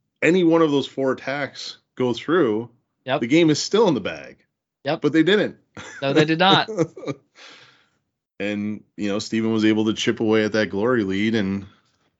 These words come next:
Speaker 1: you know, and it went the opposite way of what it looked like round two.
Speaker 2: Yeah.
Speaker 1: So, well, good. So, I mean, that's my, any,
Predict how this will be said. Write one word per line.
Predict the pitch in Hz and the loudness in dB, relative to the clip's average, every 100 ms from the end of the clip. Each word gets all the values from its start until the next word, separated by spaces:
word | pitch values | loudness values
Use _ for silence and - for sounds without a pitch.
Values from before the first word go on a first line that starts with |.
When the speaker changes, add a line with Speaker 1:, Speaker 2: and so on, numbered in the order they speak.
| _ _ | _ _
Speaker 1:
you | - 90 | -8 -4
know, | 95 | -4
and | 98 | -4
it | 90 - | -6 -8
went | 95 98 - _ - | -4 -4 -6 _ -10
the | 92 | -4
opposite | 92 104 104 110 | -2 -2 -2 -4
way | 95 98 104 | -2 2 4
of | 104 101 95 - _ _ | 2 -2 -10 -20 _ _
what | 95 98 | -4 -2
it | |
looked | 98 104 104 | 0 0 0
like | 101 - | 0 0
round | 98 98 92 | -2 -2 -4
two. | 82 - - _ _ _ _ _ - | -6 -6 -10 _ _ _ _ _ -14
Speaker 2:
Yeah. | 117 _ _ _ _ _ _ _ | -14 _ _ _ _ _ _ _
Speaker 1:
So, | - 69 67 82 _ _ _ _ _ _ _ _ | -10 -10 -10 -14 _ _ _ _ _ _ _ _
well, | 135 | 2
good. | 135 226 165 | 6 6 6
So, | - 147 127 113 | 4 4 4 2
I | 127 | -2
mean, | 135 | 0
that's | 135 165 175 | 2 2 0
my, | 151 139 131 | 0 0 0
any, | 117 143 139 | -2 -4 -4